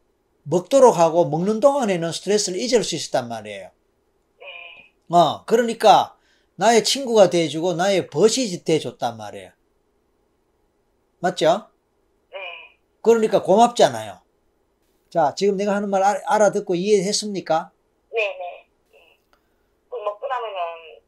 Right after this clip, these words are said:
Speaker 2: 괜찮아지니까.
Speaker 1: 그래, 그래, 그래. 그러니까 그것은 내 무의식이 내 친구가 된 거야. 나로 하여금 스트레스를 잊고 마음 편하게 잠 잘 잘 수 있도록 그렇게 도와준 거예요.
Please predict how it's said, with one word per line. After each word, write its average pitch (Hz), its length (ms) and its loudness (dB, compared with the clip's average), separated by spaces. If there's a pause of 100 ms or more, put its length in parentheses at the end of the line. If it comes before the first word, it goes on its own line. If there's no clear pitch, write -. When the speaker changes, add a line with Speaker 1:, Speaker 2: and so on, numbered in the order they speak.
Speaker 2:
괜찮아지니까. - 720 -10
Speaker 1:
그래, 190 220 2
그래, 151 260 0
그래. 107 260 -10
그러니까 214 420 0
그것은 190 320 0
내 196 140 0
무의식이 175 680 -2
내 165 120 -2
친구가 277 460 0
된 120 220 -8
거야. 117 340 -8 (300)
나로 226 280 4
하여금 180 480 2 (300)
스트레스를 208 760 2
잊고 143 840 0 (680)
마음 170 280 -2
편하게 208 500 0
잠 175 240 -2
잘 147 220 -2
잘 208 180 0
수 202 120 -6
있도록 170 340 -6
그렇게 175 180 -12
도와준 185 460 2
거예요. 110 360 -10